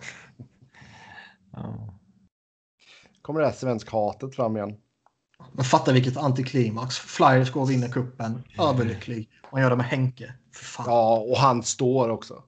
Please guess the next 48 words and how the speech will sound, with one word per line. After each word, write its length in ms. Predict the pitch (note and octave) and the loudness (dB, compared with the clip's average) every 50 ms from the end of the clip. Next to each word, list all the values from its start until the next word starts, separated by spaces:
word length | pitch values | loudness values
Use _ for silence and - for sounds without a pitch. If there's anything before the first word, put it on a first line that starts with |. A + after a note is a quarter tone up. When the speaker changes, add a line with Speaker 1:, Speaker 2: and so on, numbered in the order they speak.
| _ - | _ -14
Speaker 3:
Ja, 200 | C3 B2+ A#2+ A2+ A2+ | -10 -10 -8 -4 -2
han 180 | C3 C3 C3 B2+ | 0 0 0 0
står 280 | - - C#3 A#2+ A#2 | 0 0 2 2 2
i 40 | A#2 | 0
Game 220 | A2+ B2+ A#2+ A#2+ A#2+ | 2 0 0 0 0
seven 360 | - D3 B2+ A2 A2+ A2+ A#2 | 0 0 0 0 -2 -2 -4
i 40 | A2+ | -6
finalen 480 | - C3 B2 A2+ G#2+ G#2+ A2 A#2 B2+ | -4 -2 -2 -2 -2 -4 -6 -8 -8
för 120 | C3 - C3 | -8 -8 -8
att 80 | - | -4
Carter 220 | - B2 A2+ A2 A#2+ | -2 -2 0 0 0
Speaker 2:
Ja. 160 | A2+ A#2+ A#2 | 2 2 0
Speaker 3:
Hart 160 | A2 - - | 0 -2 -4
har 120 | - A#2 A2+ | -6 -6 -6
liksom 480 | A2+ A2 - A#2 A2 A2 A2+ A2 A2 - _ _ _ _ _ _ _ _ _ _ _ _ | -8 -8 -6 -6 -4 -4 -6 -8 -12 -18 _ _ _ _ _ _ _ _ _ _ _ _
blivit 220 | - A#2+ A#2 A2+ A2+ | -2 -2 -2 -2 -2
stucken 380 | - - - C3 B2+ - A#2 | -4 -2 -2 -2 0 0 0
av 120 | A2+ A2+ A2+ | 0 0 -2
ett 120 | A2 A2+ | -2 -6
bi 380 | A#2 A2+ - B2 A2 G#2 A#2 B2 | -4 -2 0 0 0 0 -4 -6
som 200 | - B2 A#2 A#2 | -6 -4 -4 -2
Ronaldo 440 | A2+ A#2+ A#2 A2 G#2 F#2+ G2 G#2 G#2 | 0 0 0 0 0 -2 -4 -8 -6
blev. 380 | G#2 A#2+ A2+ A2+ A2+ A2+ B2+ B2+ - - - - - - - - A2+ | -6 -4 -6 -6 -6 -10 -12 -14 -14 -16 -20 -20 -20 -20 -20 -16 -10
Speaker 2:
Ja, 200 | A#2+ A2 G2+ F#2+ G#2+ G2 - - - - - _ _ _ _ _ - | -8 -6 -6 -6 -6 -8 -10 -14 -20 -20 -20 _ _ _ _ _ -14
exakt. 340 | A2+ G#2+ - - G2 G#2+ _ _ - _ _ _ _ _ _ _ _ _ _ _ _ _ _ _ _ _ _ _ _ _ - - | -14 -14 -12 -14 -16 -16 _ _ -20 _ _ _ _ _ _ _ _ _ _ _ _ _ _ _ _ _ _ _ _ _ -18 -16
Speaker 1:
Mm. 120 | G#2 - - - - - | -14 -14 -14 -16 -8 0
Speaker 3:
Nej, 260 | G3+ F#3+ F#3+ G3 G3 | 6 8 10 10 8
men 80 | F#3+ F#3 | 8 6
liksom 220 | E3+ D#3+ E3+ F3 F#3+ | 2 2 2 4 4
Elliot, 480 | G#3 F3+ E3 D#3 D#3 D#3 D#3+ D#3 D#3 | 6 6 6 6 6 6 6 4 4
om 60 | E3 D#3+ | 0 -2
man 120 | D#3+ D#3+ | -2 -2
vill 100 | D#3+ D#3 | -2 -2
förlänga 300 | - F3 D#3+ D3+ D3+ D3 | -2 0 0 0 0 0
med 100 | D3 C#3+ | 0 0
honom, 260 | D#3 D3 C3 B2+ B2+ | 0 0 0 2 2
det 80 | C3 C3+ | 2 2
är 40 | C3 | 2
väl 100 | C3 B2+ | 0 0
fine. 340 | - - B2 A2 A2 A2 | -2 -4 -6 -6 -6 -4
Han 160 | A#2 B2+ B2+ C3 | -2 0 2 2
är 40 | |
en 80 | C3 B2+ | 4 4
duglig 360 | B2+ B2+ B2 A2+ A2+ A2 A2+ | 4 4 2 2 0 -4 -6
backup 320 | A2 G#2+ - B2 B2 - - | -8 -12 -12 -12 -14 -14 -12
sådär. 420 | - B2+ A2+ A2 B2 D3 D3 B2+ B2 - - _ - | -10 -8 -8 -8 -8 -8 -10 -12 -12 -16 -20 _ -12
Speaker 1:
Ja. 100 | F3 E3 | -8 -6
Speaker 3:
Ehm. 720 | B2 A2+ A2 A2 A2+ A2+ A2+ A2 A2 A2 A#2 C3+ C3+ | -4 -2 -2 0 0 0 0 -2 -2 -4 -4 -8 -10